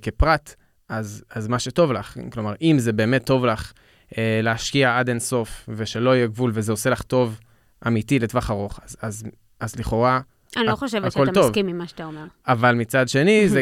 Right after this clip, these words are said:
Speaker 2: <laughs>
Speaker 1: יוצר נורמה בעייתית. כלומר,
Speaker 2: אה,
Speaker 1: ג-, גם אם את
Speaker 2: באמת?
Speaker 1: תגידי
Speaker 2: לא, עכשיו שנייה לפני הנורמה. אני לא חושבת שאתה מסכים,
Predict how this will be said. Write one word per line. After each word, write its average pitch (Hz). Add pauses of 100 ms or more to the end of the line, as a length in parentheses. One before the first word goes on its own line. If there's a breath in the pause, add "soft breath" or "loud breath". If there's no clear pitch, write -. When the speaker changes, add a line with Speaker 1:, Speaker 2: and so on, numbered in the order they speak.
Speaker 2:
<laughs> 123
Speaker 1:
יוצר 135
נורמה 165
בעייתית. 104 (260)
כלומר, 247 (180)
Speaker 2:
אה, 127
Speaker 1:
ג-, 123 (200)
גם 165
אם 175
את 170
Speaker 2:
באמת? 302
Speaker 1:
תגידי 170
Speaker 2:
לא, 226 (240)
עכשיו 285
שנייה 294
לפני 285
הנורמה. 208 (420)
אני 233
לא 339
חושבת 339
שאתה 233
מסכים, 302